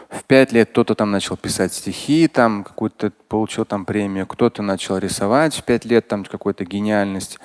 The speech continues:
там, другой пианист, и потом смотрит, что было. То есть плюс-минус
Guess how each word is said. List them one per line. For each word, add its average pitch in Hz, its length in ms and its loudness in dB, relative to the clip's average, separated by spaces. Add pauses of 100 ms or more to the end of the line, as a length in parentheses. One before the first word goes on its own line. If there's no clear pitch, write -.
(640)
там, 95 240 -2
другой 110 300 2
пианист, 117 640 0
и - 140 -4
потом 170 640 0
смотрит, 135 420 4
что - 220 4
было. 123 300 6
То - 140 -2
есть - 260 -2 (180)
плюс-минус 180 840 6